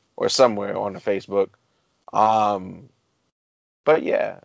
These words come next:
we're gonna, we're gonna put it up there for the people to see. Um, if we missed anybody or y'all think, uh, others should have been added to the replacements,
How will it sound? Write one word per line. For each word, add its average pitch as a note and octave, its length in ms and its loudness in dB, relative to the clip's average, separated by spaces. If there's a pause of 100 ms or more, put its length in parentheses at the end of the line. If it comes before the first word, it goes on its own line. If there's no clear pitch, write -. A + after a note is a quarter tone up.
we're A#2 200 -6
gonna, - 480 -4
we're C#3+ 160 0
gonna E3+ 180 6
put D#3 180 4
it A#2 60 0
up G#2+ 140 2
there G2+ 160 -2
for G2+ 100 -6
the G2 80 -8
people G#2 280 -8
to F#2 80 -8
see. G2+ 300 -8 (440)
Um, A2+ 220 6
if A#2 100 2
we D3+ 120 6
missed D#3 300 6
anybody B2+ 540 10
or A2 120 0
y'all A#2 180 6
think, B2 300 -4
uh, G2+ 480 0 (320)
others D#3+ 420 8
should - 280 -2
have A2+ 200 0
been A#2 160 0
added A#2 300 4
to A#2 80 -4
the A2 100 -6
replacements, A2+ 680 -6